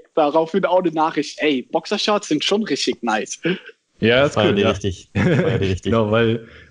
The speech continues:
Speaker 2: äh, normalerweise kriegt man ja, ähm, also wenn man die jetzt irgendwie im Laden kauft, dann sind die ja immer in so einem Bund, also in so einem Pappbund.
Speaker 1: Ja.
Speaker 2: Und, ähm, ja, das, das fand ich echt richtig cool.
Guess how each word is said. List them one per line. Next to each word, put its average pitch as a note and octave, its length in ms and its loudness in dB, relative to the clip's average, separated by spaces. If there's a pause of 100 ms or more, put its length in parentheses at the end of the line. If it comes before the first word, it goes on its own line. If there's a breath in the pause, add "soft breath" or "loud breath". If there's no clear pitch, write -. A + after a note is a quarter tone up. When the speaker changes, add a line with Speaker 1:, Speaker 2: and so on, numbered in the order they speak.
(120)
Speaker 2:
äh, G#2+ 220 2
normalerweise A#2+ 480 4
kriegt - 180 -8
man A2+ 120 2
ja, G#2+ 420 2
ähm, G2+ 480 0 (140)
also G2 160 0
wenn G2+ 60 2
man G#2+ 120 2
die G#2 60 2
jetzt G#2 180 0
irgendwie G#2 200 0
im G2+ 100 2
Laden A#2 240 0
kauft, A2+ 280 -2
dann G2 140 0
sind G#2+ 160 0
die A2 60 0
ja G2 80 4
immer G#2 180 0
in G2 140 0
so G2 80 0
einem G2 100 2
Bund, C#3+ 400 0
also G2 220 0
in F#2+ 100 2
so G2 80 0
einem G2 160 0
Pappbund. C#3 560 -2 (540 loud breath)
Speaker 1:
Ja. D#3+ 220 2
Speaker 2:
Und, G2 260 -6
ähm, G2 520 0 (160)
ja, A#2+ 160 4
das, A2 300 -6
das G#2 140 -4
fand G#2+ 140 0
ich A2 60 0
echt - 200 -4
richtig - 320 -6
cool. G2+ 260 -2